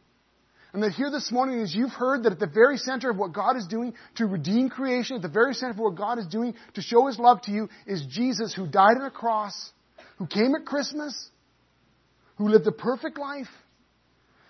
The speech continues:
who died on a cross for you and for me. And he's asking you today to trust him. He's asking you today to respond to him. And if you're here today and you feel like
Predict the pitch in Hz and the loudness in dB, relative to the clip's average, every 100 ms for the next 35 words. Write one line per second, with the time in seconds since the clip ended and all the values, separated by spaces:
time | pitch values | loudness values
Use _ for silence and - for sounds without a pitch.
0 | - 214 214 233 285 294 - 247 262 - | -2 2 6 6 6 0 -4 -4 -4 -6
1 | - 190 185 254 285 262 254 220 180 180 | -8 -6 -4 -4 -4 -6 -6 -6 -8 -10
2 | - _ _ _ _ _ _ - 165 233 | -16 _ _ _ _ _ _ -10 -4 -4
3 | 233 202 240 - 233 226 214 196 180 175 | -4 -6 -6 -6 -6 -6 -6 -8 -6 -8
4 | - - 156 - 156 127 _ _ _ _ | -10 -12 -14 -14 -18 -20 _ _ _ _
5 | _ _ _ 196 185 233 247 247 196 185 | _ _ _ -8 -4 -4 -4 -4 -2 -2
6 | 170 147 - - 156 156 135 135 143 151 | -4 -8 -12 -12 -10 -10 -12 -14 -12 -14
7 | 147 220 247 233 233 220 175 185 - _ | -10 -8 -8 -8 -8 -8 -8 -10 -12 _
8 | _ - 160 190 208 240 220 196 | _ -12 -6 -4 -4 0 0 0